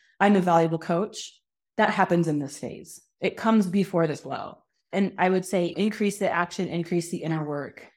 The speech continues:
And it's challenging. Most people quit here. Like, I really love that line in the Prosperous Coach book where he's like, "There's a low bar for entry and a high bar for success." It's because most people won't stay in this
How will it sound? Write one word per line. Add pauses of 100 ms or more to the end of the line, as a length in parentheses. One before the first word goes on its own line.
(260)
And
it's
challenging.
Most
people
quit
here. (300)
Like,
I
really
love
that
line
in
the
Prosperous
Coach
book
where
he's
like,
"There's
a
low
bar
for
entry
and
a
high
bar
for
success."
It's
because (220)
most
people
won't
stay
in
this